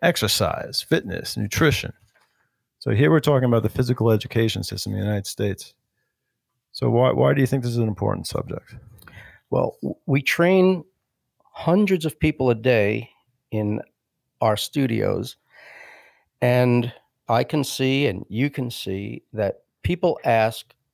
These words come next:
Speaker 2: questions that they really ought to know the answers to. People come in with problems that when we talk, we talk about how preventable so many of these problems are.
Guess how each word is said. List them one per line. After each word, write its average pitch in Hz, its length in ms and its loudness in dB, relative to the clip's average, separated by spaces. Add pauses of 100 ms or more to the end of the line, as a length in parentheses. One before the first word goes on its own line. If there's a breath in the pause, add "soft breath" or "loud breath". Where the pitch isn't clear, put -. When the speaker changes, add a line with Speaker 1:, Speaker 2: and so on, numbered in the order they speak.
(340)
Speaker 2:
questions - 880 -4 (100)
that 104 400 0 (800)
they 127 240 2
really 202 600 2
ought 151 300 2
to - 100 -6
know 135 280 2
the 123 160 0
answers 123 520 -2
to. - 300 -14
People 143 240 -4
come 143 240 0
in 143 140 2
with 123 220 -4
problems 147 840 2
that 120 440 2 (400)
when 120 200 0
we 147 120 0
talk, 123 480 0
we 135 360 -6 (100)
talk 131 260 0
about 117 220 2
how 127 160 0
preventable 110 800 0
so 127 240 0
many 127 220 0
of 113 80 0
these 113 180 -4
problems 107 720 -2
are. 90 480 -2